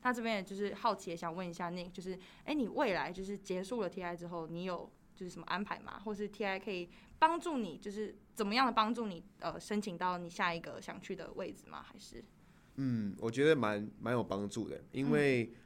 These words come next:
Speaker 2: 我自己其实在未来，呃，走的职涯会比较偏向是这个技术销售。
Speaker 1: 哦，是。
Speaker 2: 在英文里面就是叫，呃，technical pre-sales 这样子。那基本上，
Speaker 1: 好。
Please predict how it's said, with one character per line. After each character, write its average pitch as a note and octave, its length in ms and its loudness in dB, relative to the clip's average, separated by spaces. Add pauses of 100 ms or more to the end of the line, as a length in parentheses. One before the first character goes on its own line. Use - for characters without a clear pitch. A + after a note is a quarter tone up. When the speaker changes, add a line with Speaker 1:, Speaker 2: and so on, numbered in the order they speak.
(240)
Speaker 2:
我 G2 400 0
自 A#2+ 200 -2
己 F#2 160 -6
其 F2+ 160 -10
实 F#2+ 160 -8
在 F#2+ 220 -4
未 G2+ 140 -2
来， F2 200 -4 (180)
呃， F2 300 -8 (800)
走 F2 140 -6
的 F2+ 80 -6
职 F2+ 220 -6
涯 F#2+ 120 0
会 G2+ 160 -4
比 - 80 -10
较 F2+ 140 -4
偏 F#2 320 -8
向 F#2 260 -6
是 E2+ 360 -8
这 D#2 120 -14
个 D#2+ 80 -10
技 F2 200 -12
术 E2+ 160 -8
销 C#2 200 -8
售。 - 220 -8 (200)
Speaker 1:
哦， G3+ 300 -6
是。 - 140 -10
Speaker 2:
在 G#2+ 140 0
英 A2+ 180 0
文 G2+ 140 -2
里 F2 80 -6
面 F2+ 180 -6
就 F2+ 160 -10
是 F2+ 80 -14
叫， F#2 300 -6
呃， E2 240 -8
technical F#2+ 420 -8
pre-sales - 540 -10
这 - 100 -6
样 G#1+ 140 -10
子。 - 160 -12 (500)
那 B2 460 2
基 D#3+ 100 2
本 B2 220 4
上， A2+ 260 2
Speaker 1:
好。 G#2 60 -6